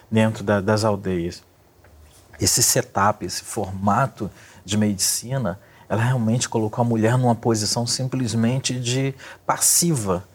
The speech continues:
Ela fica grávida, é só.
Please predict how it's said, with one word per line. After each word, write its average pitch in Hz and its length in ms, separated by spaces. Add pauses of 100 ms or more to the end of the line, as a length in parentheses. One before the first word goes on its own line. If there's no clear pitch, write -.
(280)
Ela 101 320
fica - 320
grávida, 113 680 (960)
é - 60
só. - 400